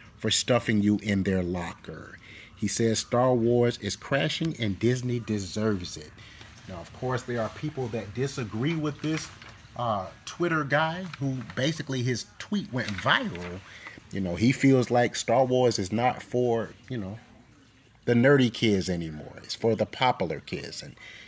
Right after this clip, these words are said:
if you think Jack Black and Lizzo are among the popular kids, then obviously you have not seen them dancing backstage, being complete goofballs. So I think this guy's a little bit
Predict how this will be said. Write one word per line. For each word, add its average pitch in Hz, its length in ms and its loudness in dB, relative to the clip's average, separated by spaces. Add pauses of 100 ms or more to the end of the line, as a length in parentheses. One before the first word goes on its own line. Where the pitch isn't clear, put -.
(140)
if - 120 -12
you 113 160 -2
think 139 300 2
Jack 117 380 4
Black 110 500 2
and 95 160 -2
Lizzo 101 400 4
are 85 80 0
among 98 400 0
the 90 120 -4
popular 101 500 -2
kids, 87 320 -4
then 85 180 -6
obviously 104 400 0
you 98 140 0
have 92 160 0
not 95 280 -2
seen 101 300 -2
them 95 320 -4 (160)
dancing 98 580 -4 (360)
backstage, 101 640 2
being 104 240 4
complete 101 500 0
goofballs. 95 680 2
So - 120 -4
I - 80 0
think 220 240 0
this 143 120 4
guy's 107 300 4
a 95 60 2
little 98 280 0
bit 92 300 -4